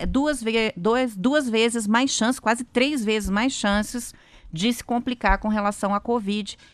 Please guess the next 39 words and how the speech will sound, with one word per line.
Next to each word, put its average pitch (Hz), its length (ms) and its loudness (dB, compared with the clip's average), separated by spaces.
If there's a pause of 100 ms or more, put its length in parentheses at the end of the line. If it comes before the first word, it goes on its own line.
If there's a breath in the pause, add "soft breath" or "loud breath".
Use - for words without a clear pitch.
e 175 60 -6
de 190 140 2
morrer 233 420 6
por 240 140 -6
causa 226 240 -2
da 220 100 -2
doença. 208 560 -2 (240 soft breath)
É 190 140 4
um 214 100 2
estudo 214 320 -4
publicado 202 540 -2
pela 190 200 0
revista 185 520 -2
jama 175 420 2
Psychiatry. 185 880 -2 (460 soft breath)
De 160 80 2
acordo 220 300 4
com 226 80 -4
a 214 60 4
reportagem 202 580 0
da 185 80 -2
Super 185 320 -6
Interessante, 185 800 -2 (300 soft breath)
o 208 100 0
diagnóstico 226 640 0
do 226 120 -2
transtorno 202 480 -2
mental 202 480 0
pode 214 240 -2
ser 226 200 -2
um 226 60 -2
dos 214 200 -2
agravantes 208 480 -2
mais 254 420 2
relevantes 285 680 -2
pra - 180 -4
progressão 214 680 -2
da 190 240 4
infecção. 185 720 0